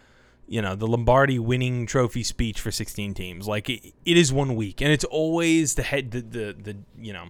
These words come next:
the head fake, the week one head fake. It happens every single year. Um, you know, you remember, I, was it last year, Sean, that the Packers got destroyed week one? I don't know if it was against, I don't know who it was against. Maybe it was last year or the year before. It was against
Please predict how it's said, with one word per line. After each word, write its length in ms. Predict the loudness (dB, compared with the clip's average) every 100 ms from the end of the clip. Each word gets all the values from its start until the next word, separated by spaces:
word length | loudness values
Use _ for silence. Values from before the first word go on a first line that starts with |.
| -10
the 80 | -6
head 180 | -4 -6
fake, 300 | -10 -10 -4
the 60 |
week 240 | 0 0 2
one 160 | 0
head 200 | 2 -2
fake. 220 | -4 -6 -6
It 80 |
happens 320 | -6 -8 -10 -8 -2
every 280 | -2 -2
single 300 | -4 -4 -4
year. 280 | -4 -8 -14 -20 -20 -20 -20 -20 -6
Um, 460 | 0 0 0 -4 -8 -16 -20 _ _ _ _ -20 -20 _
you 160 | -2 2
know, 160 | 2
you 140 | 2 2
remember, 520 | 2 4 4 6 4
I, 100 | 0 -4
was 240 | -2 0 0
it 80 | -2
last 380 | -2 -4 -4
year, 160 | -2 -4
Sean, 400 | -2 -2 -2 -6 -10 -20 _ _ _ _ _ -2
that 340 | 2 4 2 -2
the 200 | -4 -2
Packers 760 | -2 -2 -2 0 0 -2 -6 -12 _ _ -4
got 280 | 0 2 0
destroyed 680 | -4 -4 -4 -2 -2 -4
week 240 | -2 -4 0
one? 380 | 0 0 -2 -6
I 100 | -2
don't 140 | 0 4
know 160 | 4
if 120 | 4 2
it 60 |
was 200 | 0 -2
against, 640 | -2 -4 -4 -6 -8 -10 -14 -20 _ _ 0
I 80 |
don't 80 | 4
know 60 | 4
who 200 | 4 2
it 40 |
was 120 | 2
against. 240 | -2 -4 0
Maybe 160 | 0
it 20 | 2
was 80 |
last 240 | 2 2 2
year 100 | 0
or 40 |
the 60 | -2
year 80 | -4
before. 440 | -2 0 2 2
It 40 | 0
was 100 | -4
against 380 | -6 -6 -10